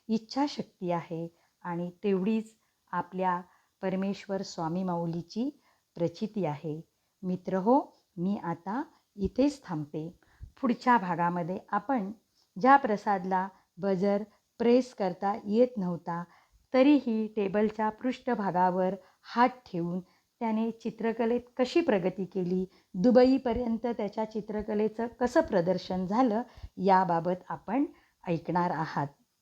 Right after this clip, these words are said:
धन्यवाद. नमस्कार.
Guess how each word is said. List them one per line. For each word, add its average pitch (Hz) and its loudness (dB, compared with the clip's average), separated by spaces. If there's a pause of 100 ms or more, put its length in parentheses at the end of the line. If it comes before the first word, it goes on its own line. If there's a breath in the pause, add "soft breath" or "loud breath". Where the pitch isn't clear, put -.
(600)
धन्यवाद. 185 4 (580)
नमस्कार. 185 -4